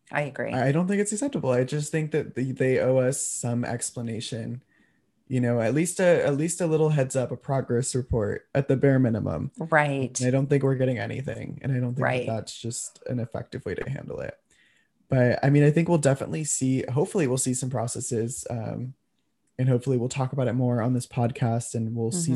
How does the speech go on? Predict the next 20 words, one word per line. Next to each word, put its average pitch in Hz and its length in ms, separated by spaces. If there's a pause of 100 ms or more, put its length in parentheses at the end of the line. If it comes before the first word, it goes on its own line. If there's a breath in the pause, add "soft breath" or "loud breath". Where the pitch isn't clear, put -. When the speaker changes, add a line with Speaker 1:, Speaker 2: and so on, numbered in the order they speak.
Speaker 2:
some 120 160
results. 120 500
I 110 80
mean, 120 180
I'm 123 140
really 147 220
hopeful. 127 340
I, 117 120 (220)
I'm 131 120
not 131 180
hopeful, 127 320
actually. 120 440
I, - 40 (600 soft breath)
I 139 40
wanna 165 300
be 147 100
hopeful 107 560
<laughs> - 20
because - 300
Speaker 1:
Yes. 151 600